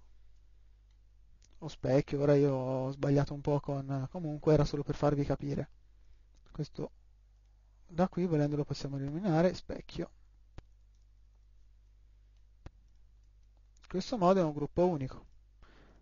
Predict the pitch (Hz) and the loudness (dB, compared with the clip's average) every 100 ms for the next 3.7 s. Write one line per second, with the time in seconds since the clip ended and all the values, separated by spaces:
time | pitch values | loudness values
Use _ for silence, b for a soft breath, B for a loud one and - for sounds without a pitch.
0 | b - 214 175 139 151 156 170 190 170 | b 8 12 12 10 2 2 8 12 12
1 | 139 - - - - - - - - - | 12 6 -4 -20 -20 -20 -20 -20 -20 -20
2 | - - 240 226 220 - 233 269 - 170 | -8 -2 0 2 0 4 6 6 4 0
3 | 165 185 - 151 139 127 - | 4 4 8 10 10 6 -2